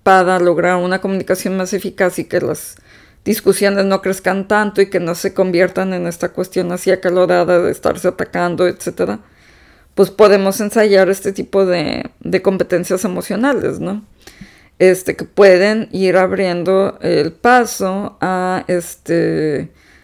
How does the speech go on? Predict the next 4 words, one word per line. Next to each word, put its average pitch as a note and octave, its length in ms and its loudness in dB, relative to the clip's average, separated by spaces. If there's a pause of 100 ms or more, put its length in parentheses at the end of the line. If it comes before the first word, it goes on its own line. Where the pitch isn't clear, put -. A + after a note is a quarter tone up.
(340)
tener F3+ 560 2
discusiones F#3 640 -2
más E3+ 200 -4
saludables. - 680 -2